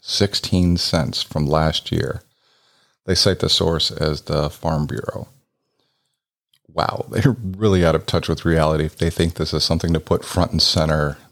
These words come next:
um, as if, you know, our lives are getting so much better now that we're saving sixteen cents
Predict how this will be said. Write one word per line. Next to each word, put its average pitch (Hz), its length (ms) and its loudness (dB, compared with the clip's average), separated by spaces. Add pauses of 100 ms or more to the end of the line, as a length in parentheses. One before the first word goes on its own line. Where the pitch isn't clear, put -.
(320)
um, 80 340 -4
as 92 180 2
if, 101 220 2 (260)
you 104 100 -8
know, 80 360 -2
our 82 320 0 (220)
lives 82 400 2
are 82 80 2
getting 82 340 2
so - 180 0
much 98 300 2
better 85 320 2
now 80 160 2
that 78 140 0
we're 80 80 -4
saving 78 340 0
sixteen 85 540 0
cents - 520 0